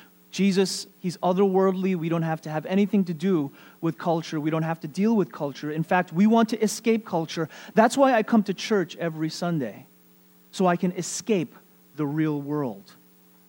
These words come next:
Because when I go back to the real world, it's hard. It's gritty. It's discouraging. There's ethical challenges. Frankly,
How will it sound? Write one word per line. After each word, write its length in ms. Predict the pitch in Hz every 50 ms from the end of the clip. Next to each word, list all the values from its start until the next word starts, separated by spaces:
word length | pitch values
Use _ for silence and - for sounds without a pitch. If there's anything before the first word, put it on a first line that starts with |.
| _ _ _ _ _ _ _ _
Because 240 | - 151 170 165 -
when 100 | 170 175
I 60 | 175
go 140 | 156 185 214
back 220 | 208 226 220 214
to 80 | - 202
the 100 | 175 170
real 260 | 160 165 165 165 160
world, 340 | 156 147 147 143 143 139 -
it's 140 | 127 123 -
hard. 420 | - - - 151 127 110 107 - _ _ _ _ _ _ _ _ _ _ _
It's 160 | - 151 -
gritty. 540 | - - 160 160 160 160 135 127 117 113 - _ _ _ _ _ _ _ _ _
It's 160 | - 160 -
discouraging. 840 | - - 160 - - - - 175 165 160 156 135 139 131 113 110 113 - _ _ _ _ _ _ _ _ _ _ _ _ _ _
There's 240 | 165 165 156 - - -
ethical 380 | 202 208 - - - - 180 170
challenges. 800 | - - - 180 170 165 170 165 147 135 131 123 - - - - _ _ _ _ _ _ _ _ _ _ _ _
Frankly, 640 | - - - 190 190 196 202 - - 190 196 190